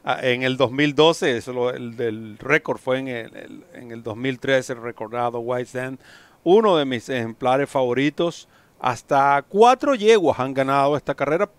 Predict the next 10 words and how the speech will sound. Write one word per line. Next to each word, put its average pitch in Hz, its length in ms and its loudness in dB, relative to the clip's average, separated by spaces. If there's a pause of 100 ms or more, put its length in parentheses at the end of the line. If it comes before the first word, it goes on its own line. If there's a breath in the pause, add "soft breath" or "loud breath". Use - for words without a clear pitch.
Precisamente 190 840 -2
la 123 140 0
última 190 400 -2
edición, 135 520 -6 (480 soft breath)
la 120 80 -4
victoria 135 440 -2
correspondió 131 760 -2 (400 soft breath)
a 123 120 2
una 160 220 2
dama, 127 380 2